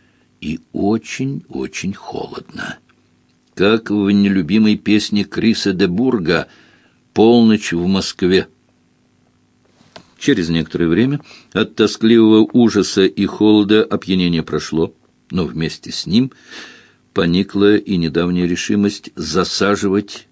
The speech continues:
по самую рукоятку. Честно говоря,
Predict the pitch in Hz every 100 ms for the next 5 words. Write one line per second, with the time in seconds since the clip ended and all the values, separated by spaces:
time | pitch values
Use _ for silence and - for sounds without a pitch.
0 | - 92 - 98 98 95 104 110 123 143
1 | - - - _ _ _ _ _ _ _
2 | _ _ _ - - 135 135 - 78 78
3 | 90 123 170